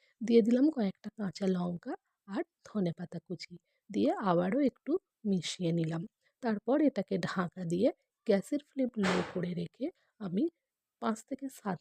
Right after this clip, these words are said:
মিনিট রান্না করে নিয়েছি। অথ-, অথবা যতক্ষণ না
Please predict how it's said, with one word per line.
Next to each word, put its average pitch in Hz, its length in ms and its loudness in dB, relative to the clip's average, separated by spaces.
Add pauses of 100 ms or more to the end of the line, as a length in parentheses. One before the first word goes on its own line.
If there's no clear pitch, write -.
মিনিট 185 340 -4
রান্না 180 340 -2
করে 170 240 -6
নিয়েছি। 165 420 -8 (340)
অথ-, 254 360 -4
অথবা 277 380 4
যতক্ষণ 208 540 2
না 208 160 -2